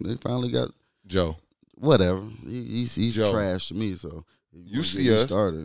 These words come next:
Speaker 2: I ain't
Speaker 1: don't
Speaker 2: even.
Speaker 1: see
Speaker 2: Uh,
Speaker 1: shit.
Speaker 2: the polls came out today too. I don't know.
Speaker 1: Yeah,
Speaker 2: what they
Speaker 1: Auburn jumped into the top ten. Uh, Oregon dropped to sixteen. Um, other than that, nothing much. Um, Clemson stayed top number one.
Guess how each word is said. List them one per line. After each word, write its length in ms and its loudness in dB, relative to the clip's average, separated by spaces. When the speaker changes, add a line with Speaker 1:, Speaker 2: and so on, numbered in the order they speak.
Speaker 2:
I 140 4
ain't 140 2
Speaker 1:
don't 0 -
Speaker 2:
even. 200 0
Speaker 1:
see 140 -4
Speaker 2:
Uh, 100 4
Speaker 1:
shit. 80 2
Speaker 2:
the 80 -2
polls 380 -2
came 300 -4
out 140 -8
today 300 -8
too. 260 -8
I 40 -6
don't 160 -10
know. 140 -8
Speaker 1:
Yeah, 140 -4
Speaker 2:
what 80 -2
they 40 0
Speaker 1:
Auburn 340 0
jumped 220 -8
into 200 -6
the 40 -4
top 260 -2
ten. 360 -2
Uh, 100 -8
Oregon 360 2
dropped 240 0
to 60 -8
sixteen. 840 -2
Um, 520 -6
other 240 -2
than 200 -6
that, 220 -2
nothing 420 -8
much. 460 -2
Um, 540 -8
Clemson 380 -2
stayed 400 0
top 280 -2
number 240 -4
one. 440 0